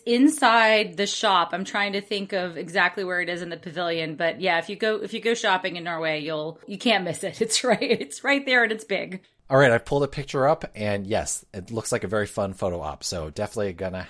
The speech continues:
Speaker 2: have to do that next time.
Speaker 1: All right, well, let's move it along, uh, further into World Showcase. What's next in China, Joe?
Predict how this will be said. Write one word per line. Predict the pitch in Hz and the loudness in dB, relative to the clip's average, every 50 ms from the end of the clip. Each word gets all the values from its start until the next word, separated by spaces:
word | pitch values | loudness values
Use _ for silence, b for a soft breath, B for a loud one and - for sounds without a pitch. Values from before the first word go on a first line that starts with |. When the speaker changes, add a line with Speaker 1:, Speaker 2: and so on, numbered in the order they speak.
| - | -10
Speaker 2:
have | - - 92 - - | -10 -10 -10 -10 -12
to | - - 90 87 90 90 - - 87 | -12 -10 -10 -8 -10 -12 -14 -16 -14
do | 82 98 92 | -12 -10 -10
that | 85 87 85 80 80 | -8 -8 -8 -8 -8
next | 85 82 - - - | -10 -10 -10 -10 -12
time. | - 147 131 120 - - - - _ _ - | -10 -12 -14 -14 -16 -20 -20 -20 _ _ -4
Speaker 1:
All | 226 | 0
right, | 247 302 302 233 | 0 0 0 0
well, | 220 | 0
let's | 220 226 226 226 214 | 0 0 -2 -2 -2
move | 233 240 233 | -2 -2 -2
it | 247 | 0
along, | 233 240 240 226 220 233 240 254 269 277 302 320 | 0 0 2 2 2 2 2 0 0 0 0 0
uh, | - - 196 202 202 196 | 0 -2 -2 -4 -4 -4
further | 196 - 220 214 220 214 | -4 -4 -4 -2 -2 -4
into | 214 220 208 220 214 202 202 208 208 - | -4 -4 -4 -4 -2 -2 -2 -2 -4 -8
World | - 190 214 214 214 | -6 -4 -4 -4 -2
Showcase. | - 233 233 233 285 302 320 285 - - - | -2 -4 -4 -2 -2 -4 -4 -4 -8 -12 -10
What's | - 202 214 214 - - - - - - - _ - | -6 -6 -6 -6 -6 -10 -10 -10 -10 -12 -14 _ -10
next | - 202 214 226 - - - - | -6 -2 -2 -2 -2 -2 -8 -6
in | - 233 240 | -2 -2 -2
China, | 233 - - - 151 196 254 240 165 156 | -2 -4 -6 -6 -4 -4 -2 -4 -4 -6
Joe? | - - - - 220 277 | -6 -8 -8 -6 -8 -8